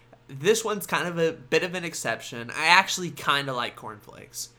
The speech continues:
and I don't know what that is. I think it just has to do with the shape of the cereal. It's very, like, it's fun to eat, almost. Um, it's interestingly, like, ridged pieces, I M O,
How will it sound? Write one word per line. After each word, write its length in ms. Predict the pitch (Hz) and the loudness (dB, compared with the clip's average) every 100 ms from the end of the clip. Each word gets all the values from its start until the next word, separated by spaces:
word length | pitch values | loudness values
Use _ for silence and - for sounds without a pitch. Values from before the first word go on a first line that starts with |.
| - - | -20 0
and 140 | 156 | 6
I 100 | 156 | 6
don't 300 | 143 165 185 | 6 2 2
know 80 | 226 | 2
what 200 | 214 196 | 0 0
that 140 | 147 | -2
is. 260 | 143 160 190 | 0 -2 -2
I 120 | - | -4
think 240 | 139 190 214 | -2 -4 -6
it 80 | |
just 160 | 208 - | -8 -2
has 200 | 185 170 | -2 -2
to 40 | 165 | -6
do 160 | 185 | -6
with 140 | 160 143 | -8 -8
the 80 | |
shape 400 | 135 - 147 160 | -6 -2 0 0
of 80 | 160 | -4
the 80 | 120 | -8
cereal. 600 | - 117 123 160 196 202 - - - | -8 -6 -6 -4 -6 -8 -16 -20 -12
It's 160 | 143 135 | -8 -4
very, 300 | 151 156 165 | 0 0 0
like, 220 | 147 - - - | -2 -6 -14 -12
it's 220 | 143 - | -8 -8
fun 340 | - 196 214 | -2 0 0
to 240 | 180 139 139 | -4 -10 -10
eat, 340 | 131 101 - - | -10 -10 -14 -10
almost. 720 | 120 101 110 101 135 - - - | -8 -8 -10 -12 -14 -14 -14 -12
Um, 400 | 117 107 107 131 - - - | -10 -10 -12 -20 -20 -20 -10
it's 180 | 135 143 | -8 -4
interestingly, 560 | 165 175 - 165 156 | -4 -4 -4 -4 -4
like, 140 | 139 135 123 | -6 -8 -6
ridged 520 | 139 156 156 143 - - | -2 0 0 -2 -6 -8
pieces, 720 | 139 143 143 180 202 233 - - _ _ - | -6 -6 -4 -4 -4 -8 -10 -14 _ _ 0
I 180 | 160 | 4
M 140 | 170 170 | 4 0
O, 300 | 185 202 | -2 -2